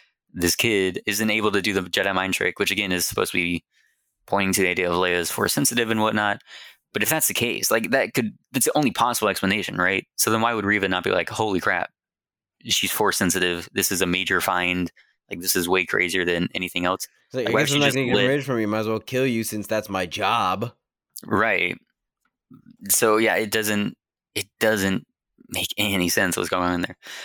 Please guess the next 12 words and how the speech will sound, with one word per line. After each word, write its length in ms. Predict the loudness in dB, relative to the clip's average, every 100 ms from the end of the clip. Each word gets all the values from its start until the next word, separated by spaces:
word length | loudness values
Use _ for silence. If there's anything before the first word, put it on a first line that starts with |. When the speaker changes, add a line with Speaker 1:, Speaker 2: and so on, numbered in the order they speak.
| -12
Speaker 2:
Nope. 120 | -4 -2
Speaker 1:
With 120 | 0
the 80 | 0
Kenobi 380 | 0 2 2
stuff 260 | 2 2 2
that's 140 | 0
going 160 | 0 0
on 140 | 2
here, 160 | 2 2
I 60 | 2
do 180 | 0 2
like 480 | 2 2 0 -4